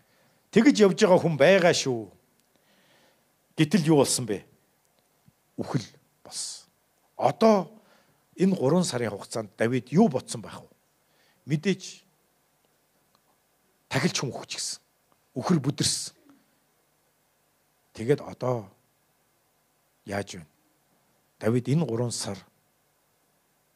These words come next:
шаналж зовон бодсон байгаа шүү дээ. Юун дээр алдчих вэ? Давид ботсон гэдэг нь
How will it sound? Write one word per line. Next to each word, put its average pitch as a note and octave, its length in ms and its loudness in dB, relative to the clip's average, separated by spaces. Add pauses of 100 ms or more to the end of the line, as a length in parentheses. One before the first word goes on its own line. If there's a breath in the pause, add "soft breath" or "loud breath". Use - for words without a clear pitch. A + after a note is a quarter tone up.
(320)
шаналж - 580 -4
зовон G#2+ 460 -2 (640)
бодсон F2+ 400 -10
байгаа F2 160 -14
шүү - 240 -18
дээ. - 120 -20 (120)
Юун D3+ 320 0
дээр C3+ 240 -4
алдчих - 400 -20
вэ? - 40 -20 (1500)
Давид A3 400 4
ботсон G#3+ 560 4
гэдэг C3+ 240 -2
нь A2+ 160 -6